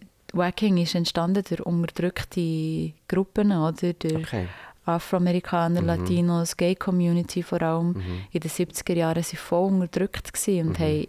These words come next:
Speaker 1: haben sich nicht dürfen frei ausdrücken.
Speaker 2: Mhm.
Speaker 1: Also sie sind wie eingeschränkt gewesen.
Speaker 2: Mhm.
Speaker 1: Und durch das sind sie dann in den Clubs, in den Clubs gewesen
Speaker 2: Mhm.
Speaker 1: und haben dort wie zu Disco-Musik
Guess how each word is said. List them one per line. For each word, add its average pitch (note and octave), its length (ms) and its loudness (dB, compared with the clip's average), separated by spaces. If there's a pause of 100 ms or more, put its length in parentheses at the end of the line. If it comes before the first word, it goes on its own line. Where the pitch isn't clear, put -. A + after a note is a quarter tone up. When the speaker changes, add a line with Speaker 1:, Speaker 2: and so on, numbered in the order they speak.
Speaker 1:
haben E3 160 -2
sich - 160 -4
nicht F3+ 220 0
dürfen E3 260 -2
frei E3 320 0
ausdrücken. F#3 540 -2
Speaker 2:
Mhm. F3 60 0
Speaker 1:
Also D#3+ 300 -2
sie E3 180 -4
sind F3+ 300 -2
wie - 60 0
eingeschränkt G3 560 -2
gewesen. G#3+ 400 0
Speaker 2:
Mhm. F2+ 220 -8 (1040)
Speaker 1:
Und E3+ 220 2
durch F#3 100 -2
das F#3+ 420 0
sind F3+ 100 -4
sie F3+ 120 0
dann F3+ 160 4
in F#3+ 100 2
den - 140 -4
Clubs, - 460 0 (140)
in - 120 -10 (160)
den E3+ 100 2
Clubs - 400 0
gewesen A3+ 420 2
Speaker 2:
Mhm. - 40 0
Speaker 1:
und E3+ 180 2
haben D#3+ 220 2
dort F3 360 2
wie G3 160 2
zu - 120 -6
Disco-Musik F#3+ 760 0